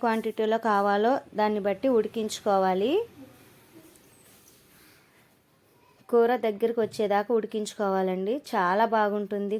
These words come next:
కర్రీ, పుల్ల పుల్లగా చాలా బాగుంటుంది. ఈ వీడియో మీకు నచ్చితే లైక్ చేయండి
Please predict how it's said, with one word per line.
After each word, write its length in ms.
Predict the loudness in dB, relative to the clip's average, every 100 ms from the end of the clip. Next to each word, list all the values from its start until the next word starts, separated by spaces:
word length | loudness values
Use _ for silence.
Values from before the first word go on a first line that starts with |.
| -2
కర్రీ, 300 | -2 0 -2 -4 _ _ _ -20 -20 _ _ -20 _ _ _ _ _ _ _ _ _ _ _
పుల్ల 160 | 0 0 2
పుల్లగా 340 | 0 2 -2 -2
చాలా 220 | -2 0 0
బాగుంటుంది. 640 | 0 -2 -4 -4 -4 -2 -4 -6 _ _ _ _ _ _ _ _ _ _ _ _ _ _ _ _ _ _ _ -8
ఈ 140 | -6 -2
వీడియో 260 | -2 0 -2
మీకు 160 | -6 -6 -6
నచ్చితే 420 | -6 -8 -4 -2 0 0
లైక్ 200 | -2 -4
చేయండి 460 | -4 -2 -2 -2